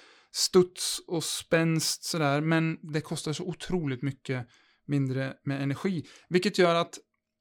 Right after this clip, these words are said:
kroppen, man måste också förstå att kroppen är en ständig förändring. Man är inte samma människa när man vaknar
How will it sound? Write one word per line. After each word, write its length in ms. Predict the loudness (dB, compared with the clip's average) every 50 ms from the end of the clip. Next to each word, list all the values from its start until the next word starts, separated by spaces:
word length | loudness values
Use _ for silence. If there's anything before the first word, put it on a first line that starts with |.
| _ _ _ _ _ -4
kroppen, 440 | 0 0 0 2 2 0 2 2 4
man 120 | 4 4
måste 200 | 4 2 2 2
också 200 | 0 0 0 -4
förstå 300 | -4 -4 0 2 4 2
att 100 | 2 2
kroppen 320 | 0 -4 -2 0 2 2 2
är 100 | 2 2
en 80 | 0
ständig 460 | 2 2 2 2 4 2 2 0 -2
förändring. 760 | -2 0 0 2 4 4 2 2 0 0 -2 -2 -2 -4 -6 -10 -16 -12 -2
Man 140 | 0 2 2
är 60 | 2
inte 160 | 0 0 0
samma 240 | 2 2 2 4 2
människa 300 | 2 0 -2 -2 -2 -4
när 80 | -2
man 120 | -2 -2 0
vaknar 440 | -2 -2 -4 -4 0 0 0 0